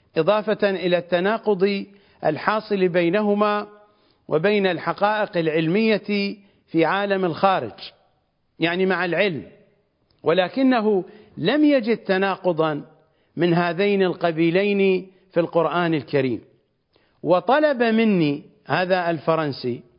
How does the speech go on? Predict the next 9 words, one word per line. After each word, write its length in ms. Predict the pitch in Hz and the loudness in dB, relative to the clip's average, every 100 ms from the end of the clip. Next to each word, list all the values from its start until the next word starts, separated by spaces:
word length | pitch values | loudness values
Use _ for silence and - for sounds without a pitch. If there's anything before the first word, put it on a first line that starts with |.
| _ _ _ _ _ _ _ - | _ _ _ _ _ _ _ -4
"أن 200 | 220 233 | -4 -2
أدله 840 | 220 196 302 277 247 202 208 208 208 - - - | -2 0 2 2 2 2 2 0 -4 -14 -20 -6
على 280 | 147 202 | -2 0
المصادر 760 | 208 196 190 - 247 294 247 247 | 0 0 -2 0 0 0 0 2
التي 720 | 220 202 220 220 214 208 208 - _ _ _ _ _ _ _ _ _ _ - | 2 2 -2 0 0 0 -4 -14 _ _ _ _ _ _ _ _ _ _ 0
تدعم 840 | 262 262 226 240 240 247 247 254 - - _ _ _ | 0 2 0 0 2 2 0 -2 -8 -20 _ _ _
ما 220 | 180 196 | -2 -2
توصل 580 | 185 196 214 240 220 208 | 2 2 2 0 0 2
إليه 520 | 190 160 170 175 135 | 2 2 2 2 -2